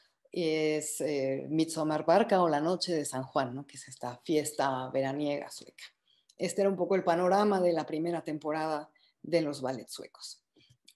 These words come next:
Y su lema era, pues, muy claro, contra todos los academicismos, ¿no? Había que romper con todo. Y también el lema que,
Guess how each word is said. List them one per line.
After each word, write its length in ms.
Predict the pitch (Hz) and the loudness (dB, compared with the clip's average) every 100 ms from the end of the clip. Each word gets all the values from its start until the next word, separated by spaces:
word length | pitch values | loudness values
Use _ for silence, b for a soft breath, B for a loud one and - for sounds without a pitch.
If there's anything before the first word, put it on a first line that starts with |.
| _ _ _ _ | _ _ _ _
Y 120 | 240 | 0
su 160 | - 226 | 2 4
lema 680 | 240 247 277 247 349 - _ | 6 8 8 6 2 -4 _
era, 500 | 190 196 190 208 - | 2 4 4 0 -2
pues, 220 | 165 165 | -6 -2
muy 240 | 202 214 208 | 2 4 4
claro, 320 | 156 123 - - - | -2 -4 -6 -16 -12
contra 480 | - 180 180 170 156 | 2 2 4 2 4
todos 380 | 240 247 254 233 | 6 8 6 2
los 340 | - 170 - - | -2 -2 -2 -6
academicismos, 1080 | 160 - 151 147 147 - 127 - - - _ _ - | -4 -2 -2 -2 -6 -8 -12 -16 -20 -20 _ _ -14
¿no? 180 | - - | -10 -6
Había 340 | 143 147 180 190 | -4 0 0 0
que 100 | 190 | -2
romper 680 | 160 160 156 220 254 - - | -2 -4 2 4 4 -2 -2
con 380 | 196 220 240 | 2 2 -2
todo. 340 | - 139 107 - - B B B B | -4 -6 -6 -12 -20 B B B B
Y 120 | 254 | 4
también 360 | 294 277 302 | 8 10 10
el 140 | 302 294 | 10 8
lema 320 | 240 202 226 | 8 6 4
que, 400 | 208 170 160 - | 4 4 4 -2